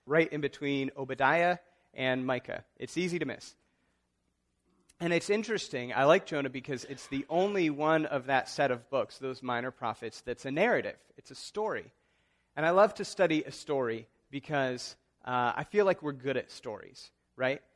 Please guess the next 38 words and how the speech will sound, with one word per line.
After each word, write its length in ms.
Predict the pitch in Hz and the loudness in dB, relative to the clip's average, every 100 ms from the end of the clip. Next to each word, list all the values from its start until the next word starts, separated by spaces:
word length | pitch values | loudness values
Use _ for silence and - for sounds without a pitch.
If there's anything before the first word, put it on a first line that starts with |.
| _ | _
Some 300 | - - 202 | -8 2 4
of 140 | 233 180 | 4 6
us 220 | 170 - | 6 4
here, 300 | - 160 147 | 2 4 4
I'm 140 | 143 135 | 2 -6
sure, 340 | - 131 127 | -4 -2 -2
really 340 | 123 143 139 | -2 -2 -2
love 320 | 131 131 131 - | 0 0 0 -2
to 120 | 131 | -10
read 220 | 127 127 | -8 -8
history, 560 | 123 131 - 147 143 135 | -10 -14 -12 -8 -8 -8
a 40 | 127 | -10
good 200 | 143 127 | -8 -8
history 460 | 139 - - 143 | -8 -12 -6 -6
book, 340 | 131 139 143 - _ _ _ | 0 0 0 -8 _ _ _
and 180 | - 131 | -12 -10
you 80 | 123 | -10
get 220 | 120 160 | -4 -2
a 60 | 151 | 0
lot 280 | 139 139 - | 2 2 2
out 200 | 127 143 | 0 2
of 140 | 147 | 2
it, 140 | 147 147 | 2 0
and 140 | 131 | -2
you 200 | 123 123 - | -10 -10 -6
understand 680 | 147 147 - - 143 139 143 | -2 -2 -2 -4 -4 -2 -2
it, 140 | 135 | -4
and 100 | 127 | -8
you 60 | 123 | -10
get 160 | 147 | -6
excited 480 | 147 - 151 139 135 | -6 -4 0 0 0
about 280 | 127 123 123 | -2 0 0
it, 100 | 127 | -2
and 80 | 131 | -6
that's 180 | 127 - | -12 -14
a 40 | |
great 320 | 123 127 123 | -8 -4 -4
way 260 | 127 117 120 | -4 -8 -8